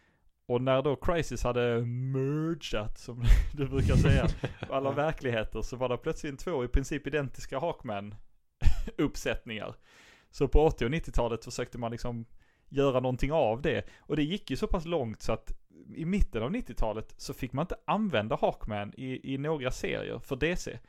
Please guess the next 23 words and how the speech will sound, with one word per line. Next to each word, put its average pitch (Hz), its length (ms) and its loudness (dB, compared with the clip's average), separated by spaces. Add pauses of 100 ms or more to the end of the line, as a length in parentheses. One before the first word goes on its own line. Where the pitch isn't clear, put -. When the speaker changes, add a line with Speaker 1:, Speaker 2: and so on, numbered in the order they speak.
(180)
Speaker 1:
De 156 120 -8
sa 165 100 -4
bara, 151 100 -2
"Nej, 160 240 2
vi 170 140 4
har, 113 180 4
vi 156 160 0
har 107 100 2
kliddat 110 420 -2
ihop 180 260 2
Hawkman 143 340 4
för - 140 12
mycket. - 360 4 (200)
Speaker 2:
<laughs> - 220 -2
Speaker 1:
Vi, 131 280 6
vi 165 140 2
vet 175 200 6
inte 185 140 2
vilken 175 260 2
Hawkman 131 400 4
som 131 120 -4
är 143 60 0
vilken. 110 440 -2